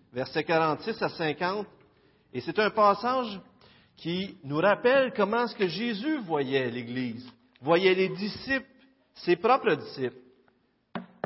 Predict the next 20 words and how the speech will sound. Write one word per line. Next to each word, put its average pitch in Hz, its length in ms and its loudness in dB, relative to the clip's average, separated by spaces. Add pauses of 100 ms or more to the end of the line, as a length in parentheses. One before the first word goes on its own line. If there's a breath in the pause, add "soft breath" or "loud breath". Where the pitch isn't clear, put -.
(100)
Et 113 60 -6
lorsque 226 240 0
vous 190 140 4
tournez 190 320 2
dans 180 160 2
ce 135 140 -2
passage 147 560 2
dans 139 120 2
Matthieu 123 320 -4
douze, 147 420 -6 (920)
vous 135 80 -4
voyez 196 260 4
Jésus 208 360 -2
qui 160 100 -8
dit 185 180 -12
ceci. 147 440 -8 (880)
Comme 262 140 0
Jésus 233 280 -2
parlait 196 260 2
encore, 208 760 0